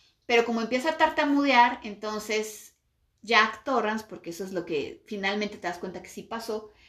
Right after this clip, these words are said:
le adelanta un poco el reloj, no porque le tenga prejuicio o lo que sea, sino como por que ya la tortura de que está tartamudeando frente a toda la clase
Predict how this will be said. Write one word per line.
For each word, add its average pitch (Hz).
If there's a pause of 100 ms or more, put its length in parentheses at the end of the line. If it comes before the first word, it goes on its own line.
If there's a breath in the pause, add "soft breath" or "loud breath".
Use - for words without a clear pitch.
le 226
adelanta 226
un 254
poco 254
el 254
reloj, 254
no 254
porque 330
le 226
tenga 233
prejuicio 233
o 214
lo 208
que 202
sea, 226
sino 214
como 208
por 202 (1200 loud breath)
que 269
ya 302
la 320
tortura 269
de 262
que 233
está -
tartamudeando 226
frente 214
a 175
toda 202
la 220
clase 214